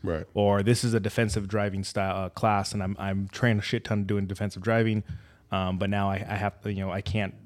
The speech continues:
Speaker 2: work on that in a, in a race setting. Like, you can, you can change back and forth.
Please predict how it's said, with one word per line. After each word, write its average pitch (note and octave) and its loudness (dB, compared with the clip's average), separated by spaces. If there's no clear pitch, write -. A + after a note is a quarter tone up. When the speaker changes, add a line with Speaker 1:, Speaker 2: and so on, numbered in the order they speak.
Speaker 2:
work A2+ 0
on G2+ 0
that F#2 -2
in G2 -6
a, F#2 -4
in G2+ -6
a F#2+ -4
race F#2+ -6
setting. F2 -6
Like, F2+ -8
you A#2 2
can, B2+ 0
you B2 2
can A#2 4
change G#2+ 0
back F#2+ -2
and F#2 -10
forth. G2 -4